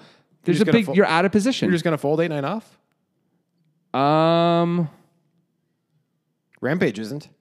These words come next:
Speaker 1: I mean, stop talking like you know what Rampage is gonna do.
Speaker 2: Okay.
Speaker 1: Okay? We don't know, all right,
Speaker 2: All right,
Speaker 1: what he's
Speaker 2: okay.
Speaker 1: doing with that hand. Uh,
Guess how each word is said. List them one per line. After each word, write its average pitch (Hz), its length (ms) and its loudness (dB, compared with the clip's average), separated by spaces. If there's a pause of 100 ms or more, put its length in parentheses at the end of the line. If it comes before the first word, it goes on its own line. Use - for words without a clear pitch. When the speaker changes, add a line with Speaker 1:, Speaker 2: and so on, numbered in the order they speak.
(840)
Speaker 1:
I 147 120 0
mean, 123 560 -2
stop 277 400 -4
talking 247 300 0
like 196 180 0
you 185 100 -2
know 165 240 4
what 151 200 0
Rampage 123 380 0
is 92 100 -8
gonna 80 200 -4
do. - 100 -10
Speaker 2:
Okay. 180 220 0
Speaker 1:
Okay? 110 200 0
We 147 120 4
don't 196 220 2
know, 117 260 -2 (160)
all 101 100 -2
right, 104 160 0
Speaker 2:
All 147 100 0
right, 170 180 -6
Speaker 1:
what 139 100 2
he's 139 80 2
Speaker 2:
okay. 151 40 -8
Speaker 1:
doing 135 120 2
with 113 120 0
that 92 140 0
hand. 82 240 -4 (400)
Uh, 101 380 -4